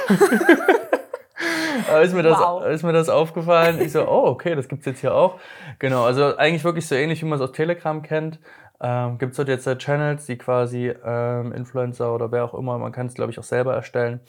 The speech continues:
Speaker 1: Ähm, die haben, äh, gibt's jetzt Broadcast-Channel, wo auch einseitig von der Person oder vom Unternehmen, ähm, reingepostet werden kann. Die Personen, die mit in dem Channel sind, werden,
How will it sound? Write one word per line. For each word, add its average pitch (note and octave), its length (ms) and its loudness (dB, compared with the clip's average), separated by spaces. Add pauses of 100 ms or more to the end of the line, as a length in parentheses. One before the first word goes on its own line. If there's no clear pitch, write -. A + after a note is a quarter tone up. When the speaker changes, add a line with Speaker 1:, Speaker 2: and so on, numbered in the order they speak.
(520)
Speaker 1:
Ähm, A#2+ 500 -2
die A#2 140 -4
haben, A#2 320 -8
äh, A2+ 220 -4
gibt's - 180 -10
jetzt A2 140 -10
Broadcast-Channel, D3 720 -2 (260)
wo A2+ 140 0
auch A#2 80 2
einseitig C#3 760 0
von C#3 260 -2
der C#3 80 2
Person B2+ 380 -4
oder A#2 140 -4
vom C#3+ 240 -4
Unternehmen, B2+ 600 -4 (360)
ähm, A#2 140 -6
reingepostet D#3+ 600 2
werden C#3 220 2
kann. C3+ 340 -2
Die A#2 400 -6 (280)
Personen, D3 520 2
die C3+ 120 -4
mit C#3+ 180 -2
in C#3+ 100 -4
dem C3+ 140 -4
Channel C#3 520 -4 (180)
sind, E3+ 380 -4
werden, B2+ 300 2